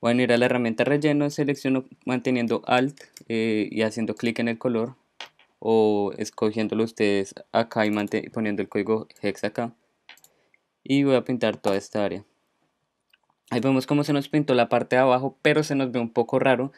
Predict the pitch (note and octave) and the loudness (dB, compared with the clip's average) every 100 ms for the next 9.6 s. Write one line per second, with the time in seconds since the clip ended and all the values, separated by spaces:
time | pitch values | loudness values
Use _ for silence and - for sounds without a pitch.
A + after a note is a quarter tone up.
0 | _ _ _ _ C3+ C3+ D#3+ D#3 E3+ E3+ | _ _ _ _ -6 -2 -2 0 -2 0
1 | E3+ D3+ C3 C#3+ B2+ A#2+ - C3 A#2+ B2+ | 2 4 4 4 2 2 2 0 0 -2
2 | - _ A#2+ A#2+ A#2 - - - _ _ | -4 _ 0 2 0 -4 -10 -12 _ _
3 | - - B2 A#2 A#2 A2+ B2+ B2+ A#2+ A2 | -8 -4 0 2 2 2 0 0 -2 -2
4 | G#2+ - - B2 A#2+ A2+ B2 C3 - - | -2 -4 -4 0 2 0 -4 -8 -12 -8
5 | G#2+ A2+ B2 C3 - _ _ _ _ _ | -2 0 0 -2 -8 _ _ _ _ _
6 | - D3 D#3 D3+ D3 C#3+ C#3 C3+ B2 D2+ | 0 2 2 0 0 -2 0 0 0 -2
7 | - C3 C3 - A#2+ C#3+ C#3+ - B2 - | -4 -2 0 0 -2 -2 -4 -4 -6 -2
8 | A#2+ A2 G#2 A2 A2 A2 A#2 A#2+ B2+ B2 | 0 0 -2 0 -2 0 -2 -2 -4 -4
9 | A#2+ C3 B2 A2+ D#3+ | -2 -2 -2 -4 -6